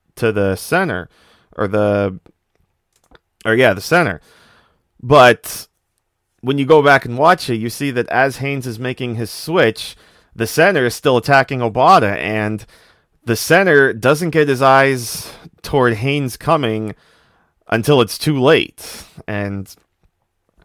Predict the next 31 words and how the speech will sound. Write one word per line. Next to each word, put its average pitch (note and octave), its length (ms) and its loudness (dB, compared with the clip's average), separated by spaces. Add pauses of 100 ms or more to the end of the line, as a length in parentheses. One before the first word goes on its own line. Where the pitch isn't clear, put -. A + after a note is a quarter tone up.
(560)
you G#2+ 80 -8
know, G2 120 -4
even G#2+ 200 0
kind G#2+ 200 -2
of G2+ 60 -4
watching A2 400 0
the G2+ 60 -4
play G#2+ 240 -2
live, G#2 340 2
you'll G2 100 -4
see G#2+ 200 -8
Obata A2+ 600 2 (420)
come C3 220 2
up, A#2+ 300 6 (480)
Haynes C3 380 -4
step - 340 0
up B2 180 2
a C3 40 0
little A#2+ 260 0
bit A#2+ 640 0
before B2 320 -2
making A#2 360 -4
his G#2 140 -6
move. B2 320 -2
So - 120 -10
now A#2 180 0
he's B2 380 -6 (360)
making C3 300 -4
the A2 80 -6
stunt. C3+ 400 -2
He's A#2+ 480 -10